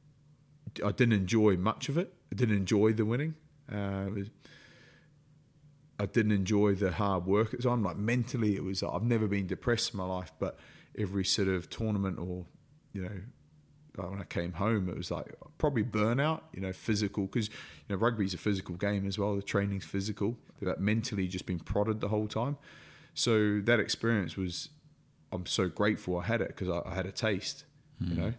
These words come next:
Speaker 1: 'cause I played seventy games for England before that and hadn't really done anything. But seventy games is a lot of games, you know.
Speaker 2: Yeah.
Speaker 1: But I kinda tend, I,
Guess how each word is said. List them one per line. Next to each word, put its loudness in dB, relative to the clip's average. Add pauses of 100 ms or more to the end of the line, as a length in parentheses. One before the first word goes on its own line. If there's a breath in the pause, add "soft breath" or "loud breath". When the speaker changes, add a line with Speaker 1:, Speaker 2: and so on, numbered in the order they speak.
(160)
Speaker 1:
'cause 0
I 2
played 2
seventy 2
games 2
for -4
England 0
before -4
that -6 (340)
and -4
hadn't 0
really -6
done -12
anything. -8 (140)
But -8
seventy 0
games 0
is -2
a -4
lot -2
of -10
games, -4
you -6
know. -2
Speaker 2:
Yeah. -2 (640 loud breath)
Speaker 1:
But -4
I -4
kinda -4
tend, -2 (140)
I, -4